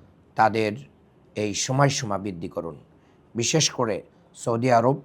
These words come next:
মিডল ইস্ট, অস্ট্রেলিয়া, ইংল্যান্ড এবং আমেরিকা সহ বিভিন্ন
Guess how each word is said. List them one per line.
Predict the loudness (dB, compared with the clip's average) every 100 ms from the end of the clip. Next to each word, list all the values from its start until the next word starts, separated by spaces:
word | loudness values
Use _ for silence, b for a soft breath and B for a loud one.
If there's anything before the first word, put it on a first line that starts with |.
| -16 _ _ -8
মিডল | -4 -2 2
ইস্ট, | 2 0 -6 -14 -16 b b b -12
অস্ট্রেলিয়া, | -10 -4 -2 4 6 6 2 _ _ _ _
ইংল্যান্ড | -8 -2 4 6 4 -2 -12 _ _ _ -6
এবং | -2 2 2 0 -8 -16 _ -2
আমেরিকা | 2 4 2 0 -4 -6 -14 _ _
সহ | -4 -2 -2 -4
বিভিন্ন | -2 0 0 0 0 -2